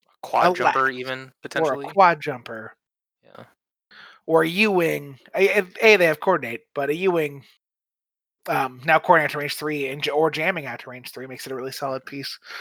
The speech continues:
Speaker 1: And
Speaker 2: There's
Speaker 1: it's
Speaker 2: a
Speaker 1: a
Speaker 2: lot of
Speaker 1: white
Speaker 2: interesting
Speaker 1: coordinate instead of a red one.
Speaker 2: Indeed. There's a lot of interesting places. It's just the options that Hondo opens are pretty unfathomable at this <laughs> point.
Speaker 1: Yeah. Yeah, the, the only thing we really don't know that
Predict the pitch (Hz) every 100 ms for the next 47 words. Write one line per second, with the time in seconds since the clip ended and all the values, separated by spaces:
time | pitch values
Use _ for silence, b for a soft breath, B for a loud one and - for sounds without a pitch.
0 | B 139 190 120 113 - 123 110 113 110
1 | 113 - 110 104 104 107 110 _ _ B
2 | B B 160 156 143 147 123 - 180 175
3 | 180 214 190 180 170 151 139 - 139 -
4 | - 208 226 - 214 202 240 - 262 202
5 | 196 170 170 160 151 156 156 147 143 -
6 | - - 156 147 - 247 233 220 208 196
7 | 185 - 170 185 180 175 170 160 170 190
8 | 247 196 127 120 - - - 123 - 180
9 | 208 - - 98 98 190 180 165 165 156
10 | 180 208 175 135 120 98 _ - 127 117
11 | 113 113 113 107 104 107